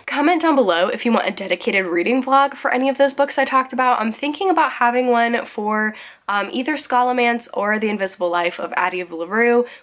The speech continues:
whichever one I feel like would make a good contained vlog. I've been in a really good reading mood, which, um, I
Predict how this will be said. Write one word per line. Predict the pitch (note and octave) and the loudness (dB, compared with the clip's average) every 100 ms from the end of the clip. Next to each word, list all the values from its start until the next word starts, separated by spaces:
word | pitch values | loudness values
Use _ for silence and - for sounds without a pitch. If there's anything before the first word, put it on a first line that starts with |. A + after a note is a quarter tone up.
| _ | _
whichever | A3 A3+ A3 | -4 -2 0
one | G#3 G3+ | 2 2
I | G3 F3+ | 2 -4
feel | - F#3+ | 0 0
like | E3+ E3+ E3+ | 2 0 -2
would | F#3 | -4
make | F3+ E3 D#3+ - | -2 -2 -4 -4
a | E3 E3 - | -2 -2 -4
good | - F3+ F3+ - | -6 -6 -6 -10
contained | - F3+ - - F#3 F#3+ G3 | -10 -10 -8 -4 -2 0 -4
vlog. | F#3+ F#3+ F3+ F3+ F3+ | -4 2 4 2 -2
I've | A#3+ | -4
been | B3 | 0
in | F4+ F#4 | 2 2
a | |
really | A#3+ A3 A3 | 2 -2 0
good | G#3+ | -2
reading | G3 F#3 F3+ F#3 | 0 0 0 2
mood, | F3 E3+ E3+ E3 | 4 4 2 0
which, | F3 F3 E3 - - | 2 2 0 -6 -4
um, | F#3 F3+ F3 F#3 - | -4 -2 -2 -2 -6
I | A3+ | -8